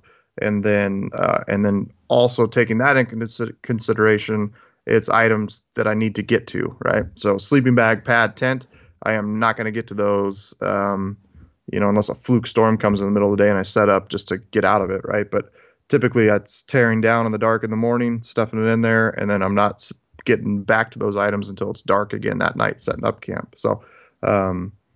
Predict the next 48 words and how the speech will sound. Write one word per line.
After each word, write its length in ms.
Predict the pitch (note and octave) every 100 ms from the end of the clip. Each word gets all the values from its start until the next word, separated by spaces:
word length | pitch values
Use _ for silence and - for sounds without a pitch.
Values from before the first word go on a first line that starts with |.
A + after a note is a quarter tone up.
| _ _ -
and 120 | G#2
then, 120 | G2
yeah, 180 | G2+ F2+
stove 500 | - - G#2+ G#2+ G#2
is 140 | G2
right 140 | G#2+ G#2
there 120 | G#2
s-, 140 | G2+ -
by 160 | G2+
the 80 | G2+
zipper, 280 | G2+ G#2 G2+
so 180 | - G2+
I 40 |
don't, 160 | G#2 G#2
I'm 200 | A2 G2+
not, 160 | A#2 A2+
like, 200 | A2 - _ _ -
burying 540 | A2 A#2+ A#2 A#2 A2
it 160 | G#2+ A2+
in 100 | G#2+
the 80 | G2+
bottom 380 | G#2+ A2 G#2+
of 60 | G#2
the 80 | G2+
pack 400 | A2+ G#2+ G#2 G#2+
on 100 | G#2
the 80 | G#2+
other 160 | G#2
side 560 | G2 A2 G#2+ G2+ G2+ G#2
where 240 | G#2 G2+
I 60 | -
can't 300 | - G2 -
get 180 | B2 -
to 180 | G2+
it. 220 | G#2 G2+ - - _
So 140 | - G2+
in 80 |
the 20 | G#2
middle 180 | A2
of 60 | G#2
the 60 | G#2
day, 80 |
if 80 | G2
I 80 | G2
do 120 | A#2+
wanna 200 | B2 G#2+
make 180 | G#2+ G2+
coffee, 540 | A2+ G2+ G2+ G2+ G#2